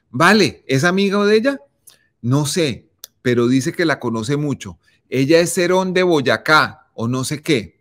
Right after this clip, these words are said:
dice Oscar Iván Zuluaga, refiriéndose a la fiscal Amparo Cerón,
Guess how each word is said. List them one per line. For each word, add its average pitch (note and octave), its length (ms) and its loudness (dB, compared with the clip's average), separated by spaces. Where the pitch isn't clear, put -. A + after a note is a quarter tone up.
dice C3 300 -2
Oscar C#3+ 260 -2
Iván A2+ 240 -2
Zuluaga, C#3 600 -2
refiriéndose C#3 580 -4
a - 20 -6
la C#3+ 100 -4
fiscal B2+ 360 -4
Amparo C#3+ 360 -2
Cerón, C#3 400 -4